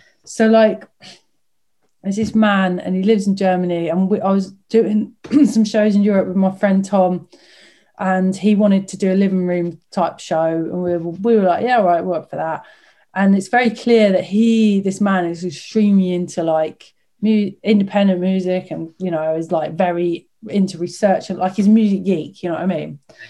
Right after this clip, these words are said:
And his wife, however, who's German, just sort of, like, indulges this, like, she's off, not, she, I could tell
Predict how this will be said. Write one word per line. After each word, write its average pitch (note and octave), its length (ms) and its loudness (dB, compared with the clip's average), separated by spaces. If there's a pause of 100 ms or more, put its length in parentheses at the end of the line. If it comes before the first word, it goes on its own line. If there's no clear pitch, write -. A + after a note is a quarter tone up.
(460)
And F#3+ 120 2
his F#3+ 120 2
wife, G#3+ 460 4
however, E3 420 0
who's F3 320 -4
German, E3+ 640 -2 (840)
just - 180 -4
sort G3 200 -4
of, F#3 180 -6
like, F3+ 220 -2
indulges F3+ 580 -2
this, E3 320 -8
like, E3 220 -8
she's - 200 -16
off, C#3+ 460 -16
not, E3 400 -10
she, - 160 -18 (100)
I - 60 -14
could G3 180 -8
tell G3 460 0